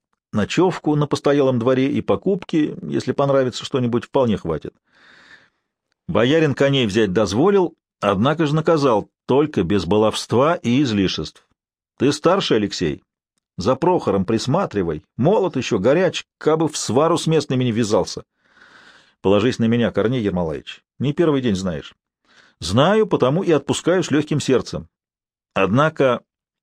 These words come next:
когда они уже оделись, тулупы натянули да саблями опоясались, ворон вдруг нрав свой проявил. Каркать возмущённо начал и пару кругов перед носом Алексея сделал,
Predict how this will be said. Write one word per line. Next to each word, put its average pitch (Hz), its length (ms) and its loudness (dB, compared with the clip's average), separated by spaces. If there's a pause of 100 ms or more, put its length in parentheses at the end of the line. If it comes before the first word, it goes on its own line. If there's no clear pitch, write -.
(220)
когда 110 320 2
они 123 160 2
уже 113 200 2
оделись, 135 600 0 (840)
тулупы 127 460 2
натянули 135 480 0
да 104 100 0
саблями 104 500 0
опоясались, 123 760 0 (180)
ворон 165 460 0
вдруг 175 260 0
нрав 151 240 2
свой 90 200 -2
проявил. 92 440 -2 (480)
Каркать 160 420 -2
возмущённо 151 600 -2
начал 143 460 -2 (440)
и 156 200 0 (260)
пару 180 320 2
кругов 175 380 0
перед 143 240 0
носом 127 280 0
Алексея 127 420 0
сделал, 151 500 0